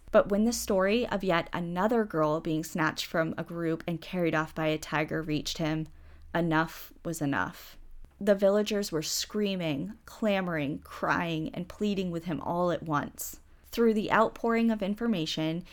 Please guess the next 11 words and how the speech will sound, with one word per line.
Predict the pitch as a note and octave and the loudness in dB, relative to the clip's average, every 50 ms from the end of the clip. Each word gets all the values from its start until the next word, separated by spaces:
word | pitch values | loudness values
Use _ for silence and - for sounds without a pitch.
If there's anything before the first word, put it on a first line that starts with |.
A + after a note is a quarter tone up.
| - - | -20 -10
he | - - A3 | -2 -2 0
deciphered | G#3+ G3+ F#3+ F#3 - E3 E3 F#3+ F#3 - F#3+ F#3 F#3 - | 0 0 -2 0 2 2 2 2 0 0 0 0 0 0
exactly | - F3+ - - - G2+ - - - G3+ | -4 -10 -6 -2 0 0 0 0 0 0
what | G#3 G#3 G#3+ | 0 0 0
had | G#3+ A#3 B3 A#3+ | 0 -2 -4 -4
happened | A3 F#3+ D#3+ D#3+ - E3+ F3 F3+ E3+ - - - | -2 -2 -2 -2 -2 -4 -4 -4 -6 -6 -4 -2
and | G#3 A3 G#3+ | 0 0 2
where, | F3 D#3+ D3 D3+ D3 D3+ D3+ D#3 - - - - - - - | 2 2 2 2 2 0 -2 -2 -4 -8 -16 -20 -20 -20 -10
grabbed | - - E3 E3 E3+ F3+ - | -2 2 2 2 2 2 0
his | A#3 A3+ A3+ | -2 -2 0
rifle, | F#3 E3 E3 E3 - D#3+ E3 E3 D#3+ E3+ F3 | 0 0 0 0 0 0 2 2 2 0 -2